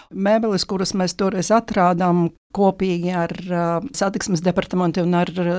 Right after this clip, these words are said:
daudziem iesaistītiem, arī attīstības departaments, cieši strādājam.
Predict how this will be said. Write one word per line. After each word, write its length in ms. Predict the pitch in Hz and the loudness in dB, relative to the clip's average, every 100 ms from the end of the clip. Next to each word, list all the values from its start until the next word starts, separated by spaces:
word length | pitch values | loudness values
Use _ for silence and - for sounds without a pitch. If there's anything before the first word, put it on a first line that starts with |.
| 185 | 0
daudziem 480 | 196 196 175 190 233 | 4 6 4 0 0
iesaistītiem, 640 | 262 185 202 180 180 175 | 2 -2 -4 -4 -4 -4
arī 160 | 180 185 190 | -4 -6 0
attīstības 560 | 247 262 196 - 185 175 | 0 0 -2 -2 -4 0
departaments, 760 | 202 202 175 180 180 180 175 - 170 170 | 0 -2 -4 -2 0 0 -2 -6 -6 -4
cieši 400 | - 196 175 185 | -2 0 0 -2
strādājam. 680 | - 208 196 190 180 175 175 | 0 4 4 6 4 4 2